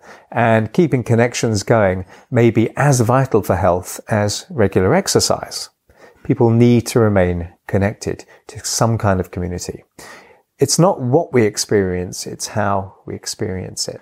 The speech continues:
Trauma can occur at any stage of the life cycle, of course, uh, and there's no predicting when the stresses of life will suddenly mount up to the point of feeling overwhelming for people. And we all go through tough times,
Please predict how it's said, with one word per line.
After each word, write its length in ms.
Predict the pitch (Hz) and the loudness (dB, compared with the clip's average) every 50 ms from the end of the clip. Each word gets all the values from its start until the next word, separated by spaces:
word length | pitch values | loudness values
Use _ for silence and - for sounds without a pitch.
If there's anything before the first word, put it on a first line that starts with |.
| _ _ | _ _
Trauma 600 | - - - 175 180 151 113 107 147 190 202 - - | -4 0 2 2 4 4 2 0 0 -2 -8 -12 -6
can 120 | - 120 107 | -2 -2 -2
occur 360 | 104 - - 104 98 95 95 | -2 0 0 0 2 2 0
at 100 | 101 - | -2 -2
any 260 | - 135 139 147 135 | -2 0 0 2 0
stage 460 | 113 - - - 101 95 92 90 - - | 0 0 0 0 0 2 0 -2 -6 -8
of 100 | 92 - | -8 -6
the 80 | 104 | -6
life 200 | 92 90 90 95 | -6 -6 -6 -8
cycle, 560 | - - - 92 98 98 - 104 110 117 113 _ - | -8 -8 -8 -8 -8 -10 -12 -12 -12 -12 -14 _ -20
of 160 | - - - | -20 -12 -8
course, 320 | - 101 117 135 - - | -6 -6 -6 -6 -8 -8
uh, 160 | 120 117 113 | -8 -6 -6
and 200 | 104 107 104 104 | -4 -4 -4 -2
there's 220 | 98 95 95 95 - | 0 0 -2 -2 0
no 400 | 113 113 107 104 101 101 95 - - - _ _ _ _ _ | 2 4 4 4 4 2 0 -2 -12 -20 _ _ _ _ _
predicting 760 | - 131 117 143 170 165 - - - 101 92 92 98 107 110 - _ - | -2 0 2 2 0 0 -2 -2 0 0 0 -2 -4 -10 -12 -16 _ -6
when 260 | - 120 107 104 98 | -2 0 0 0 0
the 100 | 98 90 | -2 -2
stresses 460 | - - - 120 104 - 110 98 98 | -2 0 0 0 0 0 0 0 0
of 120 | 98 - | 0 0
life 320 | - 95 95 92 87 - - | 0 -2 -2 -2 -6 -8 -8
will 100 | 95 87 | -8 -8
suddenly 520 | - - - 143 139 135 127 104 101 95 | -6 -4 -2 -2 -2 0 0 0 0 2
mount 320 | 92 90 90 90 92 - 95 | 2 2 0 0 -2 -4 -6
up 180 | 92 - - | -6 -6 -8
to 80 | - 98 | -10 -8
the 80 | 95 92 | -8 -6
point 300 | - - 98 95 92 - | -6 -6 -6 -4 -4 -6
of 160 | 87 85 - - - - _ _ _ | -6 -8 -8 -16 -20 -20 _ _ _
feeling 460 | - - - 107 95 92 90 92 - | -8 -2 0 2 2 2 0 -2 -2
overwhelming 720 | - 98 95 87 101 92 90 104 117 127 123 113 101 90 90 | -2 -2 0 0 0 0 0 2 0 0 0 -2 -4 -6 -6
for 140 | - 95 | -8 -8
people. 460 | 92 - 90 90 - - - - - _ _ _ _ _ _ _ _ _ _ _ _ _ - - | -6 -6 -8 -8 -8 -12 -14 -14 -14 _ _ _ _ _ _ _ _ _ _ _ _ _ -6 0
And 140 | 123 117 | 2 4
we 100 | 135 156 | 6 6
all 120 | 185 196 180 | 6 6 6
go 200 | - 139 110 95 | 4 2 2 0
through 220 | - - 117 101 | 0 0 -2 -2
tough 280 | 98 - 107 98 - - | 0 -2 -4 -4 -4 -2
times, 500 | - 101 92 90 - 90 - - - | -2 -2 -2 -2 -4 -8 -12 -14 -16